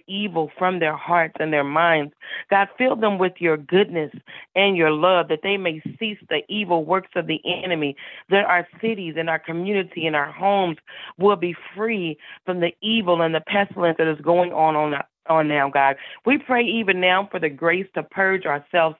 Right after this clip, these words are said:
of violence, God, in our thoughts, in our actions, in our family life,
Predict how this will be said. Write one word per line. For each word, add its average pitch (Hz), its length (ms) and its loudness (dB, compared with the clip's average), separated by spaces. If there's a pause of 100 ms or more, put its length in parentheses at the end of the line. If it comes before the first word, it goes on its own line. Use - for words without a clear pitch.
(300)
of 170 220 0
violence, 175 460 0
God, 151 280 0
in 185 120 0
our 160 220 2 (140)
thoughts, 190 380 0 (360)
in 208 180 2
our 160 180 2 (100)
actions, 208 640 -4 (120)
in 196 140 -4
our 156 240 0 (200)
family 196 420 2
life, 190 340 2